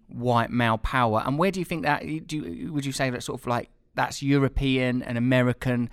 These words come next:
sort of post-colonial story? 'Cause what about, I don't know, Islam, Ottoman Empire? You know, certainly there's no doubt that this is a, a, hopefully a time where women are heard and have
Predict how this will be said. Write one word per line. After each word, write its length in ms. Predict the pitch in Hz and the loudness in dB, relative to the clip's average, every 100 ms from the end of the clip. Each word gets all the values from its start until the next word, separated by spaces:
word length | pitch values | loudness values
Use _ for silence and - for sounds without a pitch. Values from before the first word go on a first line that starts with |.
| - | -10
sort 180 | - - | -14 -4
of 60 | |
post-colonial 920 | - 135 131 - - 127 139 131 120 | 2 4 4 0 -2 4 6 6 4
story? 600 | 107 - 117 107 104 113 131 - | 0 -2 0 2 2 0 -4 -10
'Cause 120 | - 151 | -12 -6
what 160 | 175 | -4
about, 420 | 156 175 170 123 - | 0 0 0 -2 -6
I 100 | 123 | -10
don't 180 | 113 - | -8 -8
know, 280 | 104 107 110 - - - _ - | -6 -6 -8 -12 -20 -20 _ -8
Islam, 640 | 127 104 110 104 104 110 | -8 -4 0 0 2 2
Ottoman 520 | 120 123 101 107 107 107 | 0 -4 -2 -2 -2 0
Empire? 840 | 110 104 101 107 104 104 101 107 - - - - | -2 -2 -2 -2 -2 -2 -6 -8 -16 -20 -14 0
You 80 | 139 | 2
know, 140 | 127 | 2
certainly 420 | 127 214 202 156 | 2 6 6 6
there's 180 | 139 131 | 2 2
no 140 | 143 131 | 0 2
doubt 280 | 135 123 | 2 0
that 200 | 120 123 - - _ - | 0 -4 -6 -20 _ -4
this 180 | 127 | -2
is 100 | 127 | -2
a, 120 | 123 - - | -4 -4 -8
a, 260 | 120 113 120 | -6 -6 -2
hopefully 320 | 123 156 135 | 2 2 0
a 60 | 113 | -6
time 580 | - 127 123 117 - 120 | -4 -4 -2 -4 -8 -6
where 360 | 120 117 117 | -2 -2 -2
women 1000 | 117 113 131 131 123 120 120 117 117 110 - _ - | -4 -2 0 0 0 -2 -4 -4 -6 -8 -12 _ -2
are 400 | 123 123 117 113 _ _ - - | 0 2 0 -2 _ _ -18 -4
heard 500 | 131 123 117 110 110 - | 2 6 6 4 0 -4
and 200 | 117 110 | -2 -2
have 260 | 107 110 | 0 -2